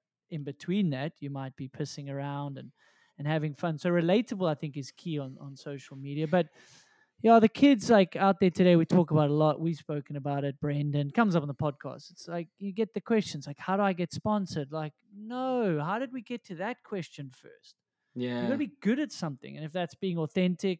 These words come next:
Speaker 1: or inspiring people to go out and ride or, or testing product, like, what are you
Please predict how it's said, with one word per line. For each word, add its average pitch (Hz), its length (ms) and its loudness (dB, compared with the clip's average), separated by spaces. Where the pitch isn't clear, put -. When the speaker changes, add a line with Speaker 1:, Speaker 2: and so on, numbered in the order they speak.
Speaker 1:
or 151 280 -4
inspiring 165 680 -4
people 165 260 -6
to 156 120 -12
go 156 100 -8
out 156 140 -6
and 143 180 -10
ride 156 520 -4
or, 135 320 -6
or 143 120 -10
testing 180 540 -2
product, 180 460 -4
like, 170 120 -8
what 190 140 -6
are 269 60 -6
you 269 180 -8